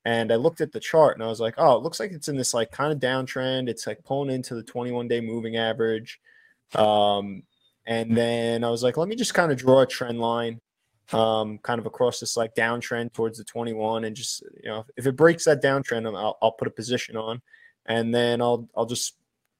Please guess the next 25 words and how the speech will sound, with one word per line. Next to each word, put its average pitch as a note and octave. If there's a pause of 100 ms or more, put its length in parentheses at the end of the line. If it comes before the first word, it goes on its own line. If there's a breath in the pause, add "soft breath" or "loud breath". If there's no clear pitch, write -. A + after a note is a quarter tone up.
(100)
kinda B2+
try C3
to B2+
ride A#2+
the A#2
trend A2+
up G#2
from G#2
there G#2
and G2
just, -
and G#2+
just G#2+
see A#2+
how A2+ (260)
I C3
can A2+
execute A2
on, G#2+
like, G#2
a -
swing A#2
trade G2
like F#2+
this." -